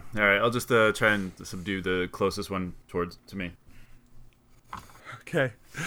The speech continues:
Speaker 2: Like, you're like, "I'm just gonna knock him out, guys. I'm just gonna knock him out." <laughs>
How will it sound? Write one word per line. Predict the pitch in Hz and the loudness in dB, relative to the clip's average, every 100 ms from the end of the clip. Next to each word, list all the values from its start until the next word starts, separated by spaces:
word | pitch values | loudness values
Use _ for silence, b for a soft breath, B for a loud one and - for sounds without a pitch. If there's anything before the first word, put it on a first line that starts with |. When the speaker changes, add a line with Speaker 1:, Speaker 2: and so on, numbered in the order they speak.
| 165 135 B 208 196 151 - - B B | -10 -12 B 6 10 10 8 4 B B
Speaker 2:
Like, | 202 185 | 10 12
you're | 180 | 12
like, | 170 | 12
"I'm | 170 | 10
just | 170 | 8
gonna | - 196 | 6 10
knock | 202 202 220 | 10 10 10
him | |
out, | 226 220 | 12 12
guys. | 214 196 185 - - | 12 10 10 4 0
I'm | |
just | 135 202 - | 6 8 10
gonna | 220 208 | 10 12
knock | 220 - | 12 12
him | 254 | 8
out." | 220 170 | 8 8
<laughs> | - | 6